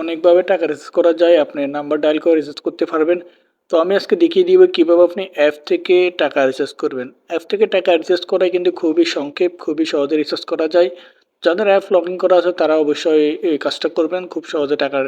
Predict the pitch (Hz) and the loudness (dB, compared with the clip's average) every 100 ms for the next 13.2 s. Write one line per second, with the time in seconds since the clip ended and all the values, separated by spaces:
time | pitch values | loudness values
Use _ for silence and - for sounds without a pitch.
0 | 143 143 - - - 160 160 156 185 180 | -4 -8 -10 -10 -4 -4 -2 -2 -4 -8
1 | _ _ _ _ - 165 156 156 175 _ | _ _ _ _ 0 2 2 0 -6 _
2 | - 175 180 180 - 214 196 202 202 196 | -4 0 0 -2 -4 -2 0 -2 0 0
3 | 185 160 165 156 147 147 170 156 - 170 | 0 -4 -2 0 0 -2 -4 -4 -4 -6
4 | 165 156 190 156 151 - 151 151 147 147 | -4 -4 -4 -4 -8 -8 -8 -8 -8 -6
5 | 151 143 135 - 196 - _ _ _ - | -2 -2 -2 -2 -4 -6 _ _ _ 0
6 | 175 185 202 202 202 202 185 185 196 - | 2 4 4 4 4 2 0 0 0 0
7 | 202 208 175 165 160 160 180 175 170 165 | -2 2 2 4 2 2 0 0 0 -2
8 | 170 170 156 - 147 147 147 170 156 156 | -2 -2 -2 -2 0 0 0 -2 -2 -2
9 | 165 151 160 160 156 151 165 170 160 160 | -2 -2 -4 -4 -8 0 0 2 -2 -4
10 | 170 - 170 180 190 - _ _ 180 180 | -4 -4 -2 -2 -4 -6 _ _ 0 4
11 | 190 190 190 214 196 190 196 196 202 180 | 2 0 -4 -4 -4 -2 0 4 4 4
12 | 180 170 175 165 165 165 160 - 170 170 | 0 0 2 2 0 -2 -4 0 0 0
13 | 180 196 | -2 -6